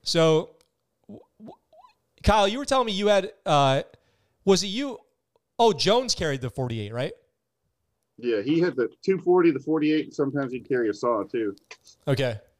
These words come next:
Speaker 2: He was the, he was the design-, he was the infantry guy, so he always had the machine gun.
Speaker 1: Oh, he
Speaker 2: Like,
Speaker 1: just
Speaker 2: it was just by default.
Speaker 1: he just said, "Mark forty-eight and me till the end." <laughs>
Speaker 2: <laughs>
Speaker 1: Seriously.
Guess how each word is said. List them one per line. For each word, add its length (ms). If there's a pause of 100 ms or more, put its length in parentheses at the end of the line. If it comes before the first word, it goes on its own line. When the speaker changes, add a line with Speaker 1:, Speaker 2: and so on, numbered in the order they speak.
(320)
Speaker 2:
He 120
was 140
the, 140 (100)
he 180
was 200
the 120
design-, 400
he 80
was 100
the 100
infantry 300
guy, 160
so 160
he 160
always 200
had 160
the 60
machine 420
gun. 200 (280)
Speaker 1:
Oh, 100
he 100
Speaker 2:
Like, 80
Speaker 1:
just 180
Speaker 2:
it 40
was 80
just 200
by 140
default. 400 (140)
Speaker 1:
he 160
just 220
said, 200
"Mark 280
forty-eight 420
and 120
me 160
till 220
the 160
end." 320 (380)
<laughs> 420 (360)
Speaker 2:
<laughs> 520
Speaker 1:
Seriously. 680